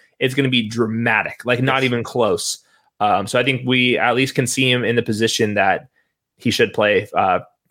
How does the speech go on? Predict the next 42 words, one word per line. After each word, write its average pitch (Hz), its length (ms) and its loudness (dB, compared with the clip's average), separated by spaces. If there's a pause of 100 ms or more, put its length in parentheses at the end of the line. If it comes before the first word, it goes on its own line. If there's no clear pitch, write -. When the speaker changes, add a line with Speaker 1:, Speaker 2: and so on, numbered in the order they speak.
(160)
Speaker 1:
for - 100 -4
the 107 60 0
rest 107 160 -2
of 110 40 -6
his 95 100 -6
career. 104 320 -2 (320)
Speaker 2:
Yeah. - 80 -20 (420)
If 143 200 -2
he's 156 140 -2
going 139 120 4
to 139 80 2
be 131 80 0
successful 120 500 -2
anywhere, 92 300 -4
which 90 180 -8
is 90 140 -10
debatable, 90 640 -6 (220)
it's - 140 -8
going 98 160 4
to 95 40 0
be 95 140 0
as 90 120 0
a 95 60 -4
power 92 300 0
slot. - 340 -4 (1200)
Period. - 200 -20 (580)
Cole 190 140 0
Beasley, 160 440 0
Emmanuel 127 300 0
Sanders, 104 640 -4 (500)
Buffalo 151 260 2
Bills 120 280 2
time. 82 360 -6 (580)
Uh, 110 220 -16 (280)
another 127 240 4
team 123 260 2
that - 340 -2 (1120)
still 120 360 2
has 113 300 0
a 98 40 -6
bunch 113 260 0
of 107 200 -2